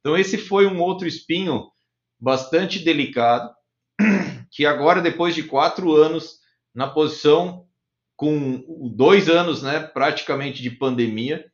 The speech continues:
trabalhando de forma remota, mas a gente começa a perceber que os clientes começam a retomar essa credibilidade que foi perdida,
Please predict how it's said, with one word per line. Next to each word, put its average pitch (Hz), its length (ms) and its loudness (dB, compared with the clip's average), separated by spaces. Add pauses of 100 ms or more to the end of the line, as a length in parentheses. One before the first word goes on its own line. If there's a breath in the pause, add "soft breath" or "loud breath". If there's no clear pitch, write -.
(160)
trabalhando 135 360 0
de 151 80 -6
forma 151 340 -2
remota, 131 640 -4 (520 soft breath)
mas 165 300 0
a 180 140 4
gente 170 320 0
começa 180 440 -2
a 196 80 -4
perceber 170 540 -2
que 180 160 -8
os 185 160 -6
clientes 165 680 -6
começam 165 720 -4
a 156 60 -2
retomar 151 680 0
essa 131 280 -4
credibilidade 131 1120 -4
que 139 140 -14
foi 131 200 -4
perdida, 151 560 -4